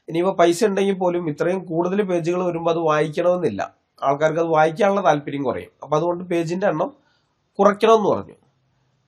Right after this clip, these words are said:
അപ്പോൾ ഈ പത്തഞ്ഞൂറ് പേജിൽ നിന്ന് ഞാനത് ഒരു ഇരു-, ഇരുന്നൂറ് പേജോളം ഞാൻ കളയണം, അല്ലെങ്കിൽ ഇരുന്നൂറിലധികം. ഞാൻ എഴുതിയ സാധനങ്ങൾ എനിക്ക് തന്നെ വെട്ടിക്കളയാൻ മനസ്സില്ലാത്തതുകൊണ്ട് ഞാനത് എഡിറ്റ് ചെയ്യാൻ വേണ്ടിയിട്ട് ഒരാളെ ഏൽപ്പിച്ചിരിക്കുകയാണ്.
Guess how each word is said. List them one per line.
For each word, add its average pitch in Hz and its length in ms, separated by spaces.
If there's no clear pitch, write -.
അപ്പോൾ 135 160
ഈ - 80
പത്തഞ്ഞൂറ് 185 480
പേജിൽ 208 240
നിന്ന് 226 180
ഞാനത് 208 280
ഒരു 196 100
ഇരു-, 175 200
ഇരുന്നൂറ് 175 340
പേജോളം 196 420
ഞാൻ 208 100
കളയണം, 127 320
അല്ലെങ്കിൽ 151 260
ഇരുന്നൂറിലധികം. 156 580
ഞാൻ 127 180
എഴുതിയ 190 220
സാധനങ്ങൾ 185 480
എനിക്ക് 156 240
തന്നെ 185 180
വെട്ടിക്കളയാൻ 170 500
മനസ്സില്ലാത്തതുകൊണ്ട് 147 760
ഞാനത് 151 300
എഡിറ്റ് 151 260
ചെയ്യാൻ 156 260
വേണ്ടിയിട്ട് 135 340
ഒരാളെ 135 280
ഏൽപ്പിച്ചിരിക്കുകയാണ്. 120 680